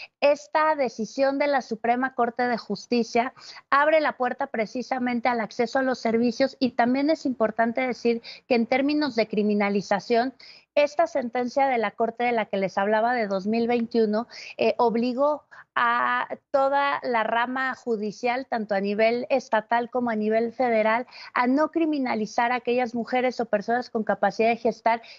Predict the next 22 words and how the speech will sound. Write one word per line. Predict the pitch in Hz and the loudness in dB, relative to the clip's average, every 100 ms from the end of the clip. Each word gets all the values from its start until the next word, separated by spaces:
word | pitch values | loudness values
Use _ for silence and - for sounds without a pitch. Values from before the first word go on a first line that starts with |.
| _ | _
que | 240 | 2
hubieran | 247 262 262 | 2 2 0
interrumpido | 240 208 214 208 240 233 233 - - | 0 -2 -2 -2 0 2 0 -4 -6
un | 247 233 | 0 2
embarazo. | 233 196 208 - | 2 2 2 0
Entonces, | 220 214 277 330 - - - - | -4 -4 0 0 -2 -10 -20 -4
eh, | 240 240 | -2 -2
parece | - 247 285 359 | 0 2 2 0
un | 330 | -2
poco | 302 - 302 285 | -2 0 0 2
un | 285 | 0
rompecabezas | 294 294 277 226 196 202 247 247 277 285 - | 0 0 0 -2 0 0 -2 -2 -4 -4 0
el, | 220 220 | 0 2
el | 220 214 | -2 -2
sistema | 214 - 240 269 | -4 0 0 0
jurídico | - 233 233 247 - | -2 0 2 0 0
mexicano, | 226 208 - 196 226 233 294 - - _ | 2 0 -2 0 0 0 -4 -12 -20 _
pero | 285 277 285 311 - | 2 4 4 2 2
hemos | 285 294 285 | 0 0 -2
dado, | 277 269 269 285 285 | 0 0 0 0 0
eh, | 254 233 - | 0 0 0
avances | 214 254 277 262 - 262 247 | 0 2 0 -2 -4 -4 -6